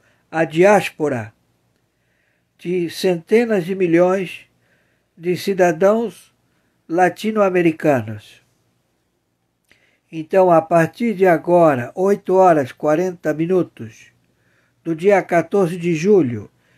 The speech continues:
de dois mil e vinte e quatro, se estabelece a tomada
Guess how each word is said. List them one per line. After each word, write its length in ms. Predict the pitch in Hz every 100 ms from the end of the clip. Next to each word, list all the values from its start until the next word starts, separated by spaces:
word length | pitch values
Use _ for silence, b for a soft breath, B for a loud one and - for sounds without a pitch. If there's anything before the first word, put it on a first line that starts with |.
| _ _
de 160 | _ 170
dois 280 | 170 165 143
mil 160 | 208
e 80 | 202
vinte 240 | 175 165 -
e 40 |
quatro, 720 | - 180 190 - - 226 240 - _ _ _ _ _
se 180 | _ 208
estabelece 1120 | 175 - 196 185 180 208 214 135 - 127 107 _ _ _ _ _ _
a 140 | 160
tomada 920 | 156 175 175 190 202 185 147 123 107